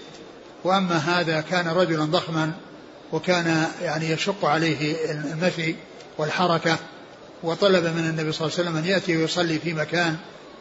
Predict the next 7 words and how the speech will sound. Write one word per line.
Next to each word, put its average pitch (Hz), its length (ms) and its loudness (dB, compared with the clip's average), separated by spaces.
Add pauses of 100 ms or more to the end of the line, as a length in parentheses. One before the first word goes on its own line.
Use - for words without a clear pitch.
(320)
يعني 156 400 -2
في 147 200 -4
بيته، 151 560 2 (440)
فبسط 190 400 4
له 156 280 0
حصيرا 160 560 2 (640)
وصلى 170 560 4